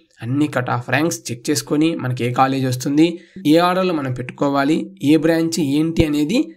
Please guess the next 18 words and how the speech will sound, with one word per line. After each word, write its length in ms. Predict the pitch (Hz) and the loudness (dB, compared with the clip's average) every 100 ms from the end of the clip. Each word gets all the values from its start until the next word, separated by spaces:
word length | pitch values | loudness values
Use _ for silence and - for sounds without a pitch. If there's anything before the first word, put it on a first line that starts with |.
| _ _ - | _ _ -10
చెక్ 160 | 123 123 | -8 2
చేసుకొని, 400 | 156 156 160 214 320 - _ 123 | 2 4 2 2 0 -4 _ -6
max 240 | 123 151 180 - 113 | -2 0 -2 -6 -6
number 240 | 120 135 139 | -4 -2 -2
of 80 | 131 - _ - | -4 -14 _ -6
colleges-ని 460 | 117 123 127 151 302 359 - _ - | -4 -2 0 2 0 0 -12 _ -6
చూస్ 160 | 135 123 | -6 -6
చేసుకోండి. 360 | - - - _ _ _ _ _ _ | -12 -14 -20 _ _ _ _ _ _
అలాగే 360 | 120 127 147 175 165 165 - | -2 0 2 2 2 -2 -4
ఏదైనా 220 | 139 139 120 | -4 -2 -2
వీడియో 180 | 120 131 123 | -2 -2 -4
మిస్ 140 | - | -4
అయిందంటే 380 | 131 135 131 180 269 - _ - | -4 -2 -2 0 -2 -6 _ -10
కామెంట్ 220 | 143 160 175 | -2 0 0
సెక్షన్‌లో 220 | - 143 131 | -2 -6 -4
కామెంట్ 240 | 127 131 | -2 -2
చేయండి, 240 | 139 143 202 - - _ - | -2 0 0 -2 -16 _ -4
తప్పకుండా 440 | 139 - 160 170 | -4 0 0 2